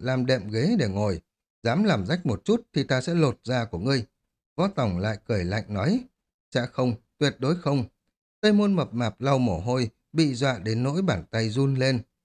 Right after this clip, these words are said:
"Để cho ta làm đệm ghế ngồi sao?" Trong lòng của Giang Thái Huyền giật mình một cái. Da của yêu hổ tiên thiên để ngồi dưới mông ngư. Điều này nếu để cho người ta biết được thì chắc sẽ bị đánh chết mất.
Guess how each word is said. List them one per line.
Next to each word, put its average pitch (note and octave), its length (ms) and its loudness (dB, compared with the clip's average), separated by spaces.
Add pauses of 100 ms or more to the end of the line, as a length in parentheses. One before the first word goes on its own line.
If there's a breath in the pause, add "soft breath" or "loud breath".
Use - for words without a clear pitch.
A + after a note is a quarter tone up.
(840)
"Để C#3 160 2
cho C#3+ 120 -2
ta C3 280 0
làm G2 280 0
đệm A2+ 220 -4
ghế A#2 220 0
ngồi B2+ 280 2
sao?" C#3 300 -2 (340)
Trong A3 140 2
lòng E3+ 180 2
của C3+ 100 -2
Giang F#3+ 240 2
Thái G3 120 0
Huyền E3 260 2
giật B2 260 -2
mình A#2 220 0
một G2 220 -2
cái. D3+ 280 0 (520)
Da G#3 160 4
của G3+ 140 -2
yêu G3 220 4
hổ D#3 260 0
tiên B2 320 -2
thiên C3 280 0 (240)
để A#2 320 2
ngồi B2 240 2
dưới A#2+ 200 0
mông G3 280 2
ngư. F#3 240 2 (500)
Điều E3+ 160 6
này D3+ 240 2
nếu F3+ 160 2
để C#3+ 240 0
cho C3+ 120 -2
người F2 140 0
ta A2 180 -4
biết F3+ 260 -2
được B2+ 260 -2
thì F#2 140 -6
chắc D3+ 200 -4
sẽ - 80 -2
bị C#3+ 200 -4
đánh G2 240 -4
chết G#3+ 260 -2
mất. G3+ 220 0